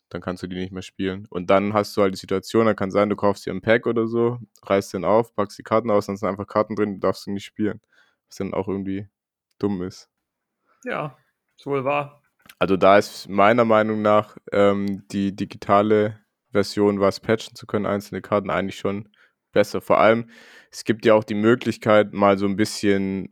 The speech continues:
Speaker 1: mehr was zu wagen, weil wenn du sagst, „Okay, jetzt versuchen wir mal so ein cooles neues Kartendesign“ und wenn das halt überhaupt nicht funktioniert, dann ändern wir es halt. Ähm, und wenn halt, wenn du halt sagst, „Okay, wir können eigentlich nicht wirklich was riskieren, weil dann ist es draußen und dann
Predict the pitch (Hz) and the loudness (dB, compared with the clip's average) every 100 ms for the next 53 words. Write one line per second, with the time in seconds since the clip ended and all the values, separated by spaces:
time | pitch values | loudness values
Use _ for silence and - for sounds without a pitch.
0 | - - 98 98 98 101 98 - - 98 | -14 -2 4 4 4 2 0 -4 -6 4
1 | 95 101 95 92 95 95 95 95 101 - | 6 6 2 -2 0 0 0 2 2 0
2 | 92 - 110 113 117 _ _ _ _ 98 | -10 0 4 4 0 _ _ _ _ -6
3 | 98 - - - - 101 110 117 107 104 | -6 -12 -20 -20 -8 -2 -2 0 2 2
4 | 101 104 101 - 110 107 - 107 101 - | 2 0 -2 -2 0 0 0 0 0 2
5 | 117 - 104 107 107 107 95 98 98 - | 0 0 -6 2 2 2 0 -2 -2 -6
6 | - 95 101 123 - 107 - 104 - 104 | -6 -2 2 0 0 -14 -14 -16 -8 0
7 | 107 98 - 113 113 107 110 - 104 110 | 0 0 -2 0 0 -2 -4 -4 -4 -6
8 | _ _ _ _ _ _ _ _ - 95 | _ _ _ _ _ _ _ _ -4 0
9 | 92 90 92 104 _ _ _ _ - 98 | -2 -4 -10 -14 _ _ _ _ -2 -2
10 | 95 104 - 98 98 98 92 - - _ | -2 -10 -2 0 4 2 2 -8 -20 _
11 | _ _ _ _ 98 98 95 95 101 - | _ _ _ _ 0 4 4 4 0 0
12 | 101 - 104 101 98 - 104 101 101 101 | -10 -2 0 2 0 -2 0 2 2 0
13 | 104 101 - 104 98 101 - 101 - - | -2 -6 -2 -2 -2 -6 -6 -8 -8 0
14 | 123 120 104 98 98 - - 98 - 104 | 2 4 4 4 2 0 -6 -10 0 4
15 | 117 - 104 95 95 92 98 95 | 4 0 -6 -8 -2 -2 0 -6